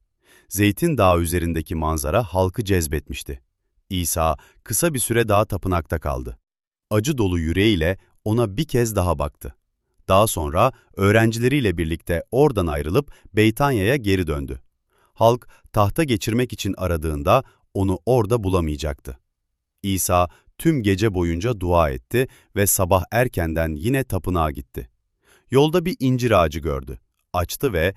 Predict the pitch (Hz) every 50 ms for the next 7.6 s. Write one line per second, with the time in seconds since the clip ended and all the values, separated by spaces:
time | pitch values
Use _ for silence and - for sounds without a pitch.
0 | _ _ _ _ _ _ - 107 98 113 110 110 - - 120 113 98 - - 107
1 | 101 95 - - 92 90 95 113 110 - - 110 - - 98 92 90 95 127 127
2 | 107 90 85 78 85 78 80 85 92 117 107 87 78 82 87 - - - _ -
3 | _ - 156 180 147 - - 104 95 85 90 85 87 87 90 110 123 - 107 107
4 | 104 101 117 139 131 110 110 107 113 104 92 82 76 85 123 156 147 110 87 -
5 | - 82 78 - - - 67 - _ _ _ _ _ _ _ _ _ _ _ _
6 | _ _ _ 104 101 104 104 101 104 113 123 110 87 80 82 92 107 123 123 95
7 | 80 76 73 67 71 69 67 69 87 117 143